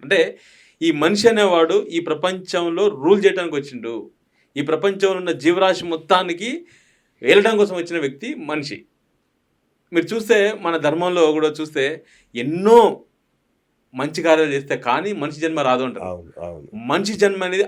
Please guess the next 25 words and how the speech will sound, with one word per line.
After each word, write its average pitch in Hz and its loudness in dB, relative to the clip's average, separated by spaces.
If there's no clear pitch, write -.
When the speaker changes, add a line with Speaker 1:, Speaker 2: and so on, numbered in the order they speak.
Speaker 1:
అత్యంత 190 -4
అమూల్యమైన 190 2
జన్మ. 120 -6
ఈ 147 -2
జన్మ 147 -2
యొక్క 202 2
సార్థకత 160 -2
ఏంటి 131 -4
అంటే 117 -12
మనిషి 160 -4
ఎక్కడ 175 -2
కూడా 156 -2
తన 143 -8
జీవితంలో 151 -6
కాంప్రమైజ్ 147 -6
కాకుండా 131 -10
జీవించాలి. 107 -10
Speaker 2:
మొదటిది. 92 -10
Speaker 1:
ఇది 165 -6
పర్పస్ 147 -6
నెంబర్ 120 -6
వన్. 117 -6
Speaker 2:
రైట్. 78 -16
Speaker 1:
So 190 6
ఇక్కడ 185 2